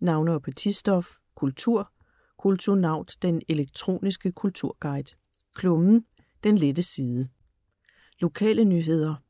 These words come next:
Frivillig ildsjæl vil samle Espergærde om høns og æg. Lars Ledoux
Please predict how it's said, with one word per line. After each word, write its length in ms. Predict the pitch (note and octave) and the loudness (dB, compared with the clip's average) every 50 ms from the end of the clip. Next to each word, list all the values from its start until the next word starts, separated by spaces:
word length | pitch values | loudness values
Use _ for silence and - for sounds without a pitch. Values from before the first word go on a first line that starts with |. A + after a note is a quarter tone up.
| _ _ _ _ _ _ _ _ - | _ _ _ _ _ _ _ _ -20
Frivillig 600 | - - - A3+ A3+ A3 B3 A#3 A#3 A3 - G3+ | -4 4 4 4 6 6 4 4 2 2 0 0
ildsjæl 500 | G3+ G3+ - - - G#3+ E3+ - F3 E3 | -2 -2 -2 -2 0 0 0 0 -2 -2
vil 100 | F3 - | -4 -4
samle 520 | - - E3 D3+ D3+ F3 G3+ - - D#3+ | -2 0 0 0 2 0 0 0 0 -2
Espergærde 680 | D#3+ - - - D#3+ - - - D#3 C#3+ D3+ F3+ F#3+ | -2 -2 -4 -6 -8 -6 -4 -4 -2 0 0 0 0
om 220 | - - D#3 C#3+ C#3 - - | -2 -4 -6 -6 -6 -2 -2
høns 320 | A3 - - - - - - | -2 -2 -2 -8 -10 -6 -4
og 140 | D#3 D3 - _ | -4 -4 -4 _
æg. 420 | - E3 D#3 - C3 - - - _ _ _ _ _ _ _ _ _ _ _ _ _ | 0 0 0 0 -4 -8 -14 -20 _ _ _ _ _ _ _ _ _ _ _ _ _
Lars 360 | - F3 E3+ F#3 G#3+ A3 - A#3 | -2 0 2 2 2 0 0 -2
Ledoux 380 | A3+ - _ G3+ G#3 G3+ F#3+ | -2 -2 _ 0 0 0 -2